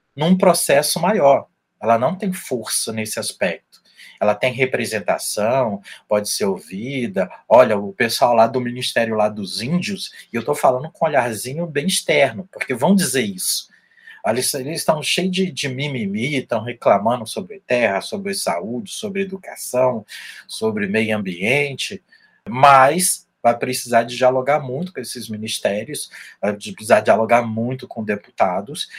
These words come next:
e entender que a, a, a ministra,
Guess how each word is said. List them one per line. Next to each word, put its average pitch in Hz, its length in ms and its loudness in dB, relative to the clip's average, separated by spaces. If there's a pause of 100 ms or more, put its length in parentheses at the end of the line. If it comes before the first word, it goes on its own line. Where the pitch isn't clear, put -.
(220)
e 127 100 -4
entender 143 560 0
que 117 300 -10 (640)
a, 104 680 0
a, 98 40 2
a 95 40 0
ministra, 113 760 -2